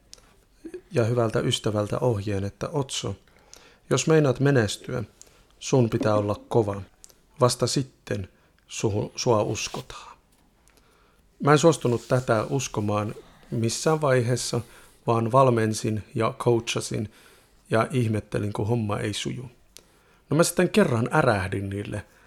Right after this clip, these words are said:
aika tiukkakasanaisesti, ja minut tietävät tietää, että sitten kun Otso ärähtää, niin se saattaa olla semmoinen vähän pelottavan oloinen hetki. Ja kun mä olin ärähtänyt,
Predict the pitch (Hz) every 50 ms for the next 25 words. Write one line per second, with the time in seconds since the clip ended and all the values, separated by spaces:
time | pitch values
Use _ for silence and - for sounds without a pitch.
0 | _ _ _ _ - - 107 104 - 110 - - 113 113 107 - - - - -
1 | 147 135 - 156 147 139 131 127 123 127 117 - - - 127 110 - - _ -
2 | - _ _ _ _ _ - 117 110 107 107 120 - - _ _ _ - 220 -
3 | 175 123 117 117 117 113 - - 123 117 110 - 107 110 107 - - 123 113 -
4 | 117 104 - - - 107 - - 110 107 - - 113 - - - 135 123 117 117
5 | 113 107 98 - - - 110 104 98 101 101 98 - - - - - - - -
6 | - 113 113 110 110 - - 117 113 113 120 117 104 104 117 - - 113 110 107
7 | 101 101 98 87 - _ _ _ _ - - - - - - - - 104 113 110
8 | - 113 104 101 - - - 113 101 101 107 117 104 110 107 107 117 110 90 104
9 | 110 - - - - - - _ _ _ _ _ _ - - _ _ _ _ _
10 | _ _ _ - - - _ _ - - _ _ _ - - 113 101 101 104 113
11 | - 104 104 104 - - _ _ _ _ - - _ _ _ _ _ _ _ _
12 | _ _ _ _ _ - - 156 160 170 170 135 123 - - 180 175 151 120 107
13 | 98 - - 117 107 107 104 101 -